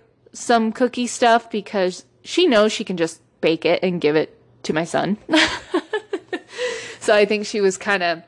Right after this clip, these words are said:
I think she kind of enjoyed looking through there because she did some, see some things in the magazine of 'Tis the Season about, 'cause it's mostly, like, Christmas stuff.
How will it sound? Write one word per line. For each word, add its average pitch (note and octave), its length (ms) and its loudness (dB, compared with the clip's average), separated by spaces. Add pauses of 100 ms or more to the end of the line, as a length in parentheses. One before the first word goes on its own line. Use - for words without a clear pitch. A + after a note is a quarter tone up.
(320)
I C#4+ 80 2
think C#4 160 -2
she B3 120 0
kind G3 240 0
of F#3 60 2
enjoyed F3+ 380 2
looking E3+ 320 -6
through - 320 -8
there G#3 220 4
because A3+ 220 -2
she - 140 -8
did C4 160 0
some, D#4 280 -2 (100)
see C4 280 -2
some A#3 220 -4
things G#3 240 0
in F3+ 60 -4
the E3+ 80 -4
magazine G3 640 0
of F3+ 140 -4
'Tis F#3+ 260 4
the F3+ 80 -10
Season F#3+ 480 -4
about, F3+ 400 2
'cause B3 240 -2 (380)
it's - 180 -2
mostly, A#3 240 4
like, G#3+ 160 4
Christmas G3+ 420 -2
stuff. A#3+ 460 2